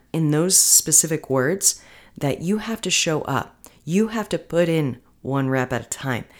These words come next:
You have to keep putting in the reps, all right? And comparing your chapter one to someone else's chapter twenty is a problem.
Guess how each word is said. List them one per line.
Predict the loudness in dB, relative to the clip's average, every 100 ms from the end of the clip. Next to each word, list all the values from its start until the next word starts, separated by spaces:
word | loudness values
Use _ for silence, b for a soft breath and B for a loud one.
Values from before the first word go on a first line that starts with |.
| B
You | -2
have | -2 -2
to |
keep | -8 -4 -4 -6 -6
putting | -4 -2
in | -4
the | -4
reps, | -6 -4 -6 -6 -12 -16 -8
all |
right? | -4 -4 -6 B B B -6
And | 0 2 2 0 -6 b b
comparing | -10 -4 0 2 2
your | 2 0
chapter | 0 -2 -2
one | -2 -2 0
to |
someone | 2 2 2 0
else's | 0 0 -2
chapter | -4 -6 -8
twenty | -8 -2 0 0 -2 b b b b _ _ -6
is | -4
a | -4
problem. | -8 -12 -10 -12 -14